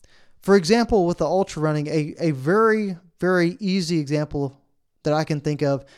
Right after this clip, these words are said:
is this Katy Trail two twenty-five that I have coming up. In a lot of ways, guys, this is a very deep part of the chasm that I have not explored yet. If you ask me what kind of ultra marathons I have ran,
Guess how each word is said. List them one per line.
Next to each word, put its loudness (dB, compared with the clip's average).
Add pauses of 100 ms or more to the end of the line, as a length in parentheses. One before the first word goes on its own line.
(140)
is 2
this -2
Katy -2
Trail -4
two -10
twenty-five -10
that -6
I -6
have -12
coming -10
up. -14 (340)
In 4
a 8
lot 6
of 4
ways, 4
guys, 2
this 2
is -2
a 2
very 0
deep -6
part -4
of -10
the -6
chasm -4
that -6
I -2
have -4
not -6
explored -12
yet. -12 (580)
If 0
you 2
ask 0
me 0
what 0
kind -6
of -6
ultra -4
marathons -6
I 0
have -2
ran, -6